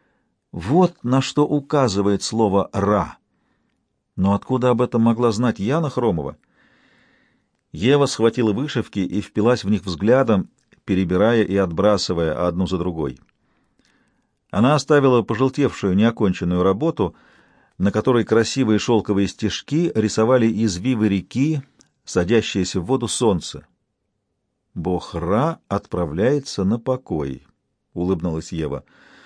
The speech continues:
«Думаю, с этим я разобралась». Она забыла о времени, о головной боли, открыла последнюю страницу книги, удовлетворённо кивнула и ринулась к компьютеру.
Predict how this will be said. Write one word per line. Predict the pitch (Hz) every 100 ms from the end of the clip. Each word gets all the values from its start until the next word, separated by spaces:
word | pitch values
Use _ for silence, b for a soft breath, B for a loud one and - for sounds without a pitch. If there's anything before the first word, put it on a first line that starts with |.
| b b b
«Думаю, | 80 104 131 147
с | 143
этим | 139 139
я | 127 127
разобралась». | 135 123 131 131 92 73 - - _ _ _ _ _ _ _ _ _ _ _ _
Она | 113 139
забыла | 135 139 127 101
о |
времени, | 92 110 143 135 127
о | - 90
головной | 92 92 98 92
боли, | 87 139 139 131 b b b b b b b
открыла | 101 110 - 127 139 120
последнюю | 101 98 107 104 95
страницу | - 90 90 87 85
книги, | 98 120 151 135 120 b b _ _ -
удовлетворённо | 107 104 107 104 113 110 101
кивнула | 104 90 104 160 160
и | - 107 98
ринулась | 131 120 110 -
к |
компьютеру. | 110 98 92 71 64